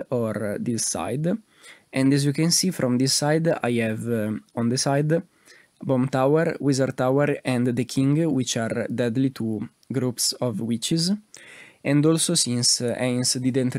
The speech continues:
really use hybrid, I can basically use all my springs against, uh, super giants, which are commonly used, uh, with the Zap Witches. And on the inside,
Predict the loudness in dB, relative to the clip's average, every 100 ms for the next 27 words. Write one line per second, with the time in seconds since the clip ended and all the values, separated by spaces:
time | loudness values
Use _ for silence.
0 | -2 0 2 2 0 -2 -2 0 2 2
1 | 0 0 -2 -2 -2 0 -2 -4 -2 0
2 | -2 -4 -4 -2 0 0 -4 -4 -2 -2
3 | -2 -2 -2 -2 -2 -4 -6 -6 -4 -4
4 | -2 -2 -2 -2 -4 -8 -20 -20 -20 -6
5 | -4 -2 -2 -4 -2 0 0 -2 -2 -4
6 | -6 -4 -4 -4 -4 -4 -2 -4 -4 -6
7 | -6 -6 -4 -2 0 0 -2 _ -20 -20
8 | -20 _ -2 2 4 4 2 2 2 2
9 | 2 0 0 0 -2